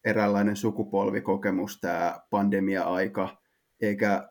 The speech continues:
valitettavasti lainkaan positiivisessa mielessä. Ja nyt tätä sitten ollaan eri toimin toteuttamassa, ää, E U-tasolla ja sitten kansallisesti.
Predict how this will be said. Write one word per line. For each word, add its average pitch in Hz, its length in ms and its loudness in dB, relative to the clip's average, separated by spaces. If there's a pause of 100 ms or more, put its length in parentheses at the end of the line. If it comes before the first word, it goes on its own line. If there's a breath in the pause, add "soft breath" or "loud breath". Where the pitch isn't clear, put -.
(120)
valitettavasti 104 680 -2
lainkaan 113 460 2
positiivisessa 101 840 -2
mielessä. 92 680 -4 (400 soft breath)
Ja 113 160 4
nyt 127 340 2
tätä 113 220 2
sitten 135 340 4
ollaan 113 440 4
eri 117 200 4
toimin 107 420 2
toteuttamassa, 95 1120 -2
ää, 95 400 -2
E 110 200 4
U-tasolla 98 640 -2
ja 92 200 0
sitten - 380 -12
kansallisesti. 101 960 -6